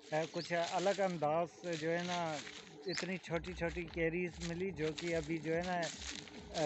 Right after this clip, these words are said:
दस पन्द्रह दिन में चटनी खाने के जो है ना, वो लायक हो जाएंगे। और आप मेरे पीछे जो ये पेड़ देख रहे हैं, इससे जो है ना, वो हम घर में जो माचिस यूज़ करते हैं ना, उसकी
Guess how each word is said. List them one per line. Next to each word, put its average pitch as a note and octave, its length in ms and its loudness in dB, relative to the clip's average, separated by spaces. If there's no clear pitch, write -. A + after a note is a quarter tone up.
दस F3+ 260 4
पन्द्रह G3+ 340 6
दिन G3 180 2
में G3 180 2
चटनी F#3 500 0
खाने E3+ 360 -2
के F3+ 160 -4
जो E3 140 -2
है E3+ 120 4
ना, F3+ 200 0
वो D#3 160 2
लायक D3+ 340 2
हो D#3 160 2
जाएंगे। D3 440 0
और D3 180 2
आप D#3+ 240 2
मेरे F3 220 -2
पीछे F3+ 320 -4
जो E3+ 140 -2
ये E3+ 180 0
पेड़ E3+ 220 2
देख F3+ 360 0
रहे G3 140 2
हैं, G#3 120 -2
इससे F#3 320 2
जो E3+ 120 0
है F#3 160 6
ना, G3+ 140 2
वो F3+ 340 6
हम F3 340 4
घर D#3+ 160 8
में F#3 160 0
जो F#3 140 4
माचिस E3+ 460 4
यूज़ G3 380 0
करते G3 300 2
हैं G3+ 160 2
ना, G#3+ 200 2
उसकी F3+ 320 0